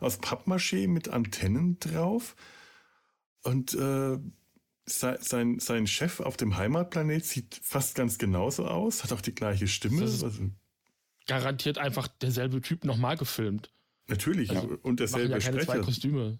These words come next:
Speaker 2: Ja, ja.
Speaker 1: Das, das war ja noch nicht mal, äh, den, äh, die, das war ja nicht mal der gleiche, der, der, der gleiche Schauspieler, der den gesprochen hat. Die haben einen anderen Schauspieler genommen. Also der Schauspieler in dem Gorilla-Kostüm, das war, äh,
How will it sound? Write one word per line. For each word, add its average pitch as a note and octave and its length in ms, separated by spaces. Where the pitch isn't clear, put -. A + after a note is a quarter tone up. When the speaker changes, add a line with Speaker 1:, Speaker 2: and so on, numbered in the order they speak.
Speaker 2:
Ja, A#2 120
ja. C3+ 260
Speaker 1:
Das, G#2 180
das B2 160
war C#3 100
ja C#3 100
noch C3 160
nicht D3+ 180
mal, D3 340
äh, C3+ 80
den, B2 260
äh, - 160
die, G2 80
das A2+ 160
war D#3+ 80
ja E3+ 80
nicht E3+ 160
mal D#3 100
der B2+ 120
gleiche, B2+ 520
der, A2 300
der, G#2 180
der G#2 160
gleiche A2+ 380
Schauspieler, A#2 500
der G2+ 140
den F#2+ 320
gesprochen A#2+ 480
hat. E2+ 160
Die G2 100
haben G2 160
einen F#2+ 80
anderen G#2+ 380
Schauspieler A2+ 460
genommen. G2+ 440
Also G#2+ 140
der G#2+ 140
Schauspieler C#3+ 500
in B2 80
dem A2+ 140
Gorilla-Kostüm, B2 1000
das - 260
war, B2 360
äh, B2 280